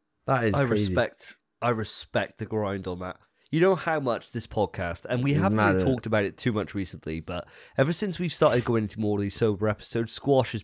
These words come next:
Speaker 2: definitely become more of the podcast drink of choice. It, it's definitely neck and neck between a Robinson's and, and a, and a Budweiser. They're definitely up there.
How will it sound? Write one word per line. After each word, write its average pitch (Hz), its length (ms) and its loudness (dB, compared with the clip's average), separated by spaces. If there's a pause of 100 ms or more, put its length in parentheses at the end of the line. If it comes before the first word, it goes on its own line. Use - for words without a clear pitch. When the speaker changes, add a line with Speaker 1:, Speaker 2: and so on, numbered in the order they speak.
(120)
Speaker 2:
definitely 117 440 0
become 101 360 -2
more 95 300 -2
of 92 120 -6
the 95 100 -6
podcast 95 560 -6
drink 85 220 -8
of 80 120 -14
choice. - 440 -10 (400)
It, 143 220 6
it's 151 160 6
definitely 160 640 2
neck 135 320 4
and 120 100 2
neck 113 180 2
between 110 320 -2
a 104 40 0
Robinson's 98 840 -2 (360)
and, 104 340 2
and 98 240 0
a, 92 200 -2 (180)
and 104 140 -2
a 87 40 0
Budweiser. 82 760 -2 (120)
They're - 80 -4
definitely 120 440 4
up 98 180 0
there. 78 260 -4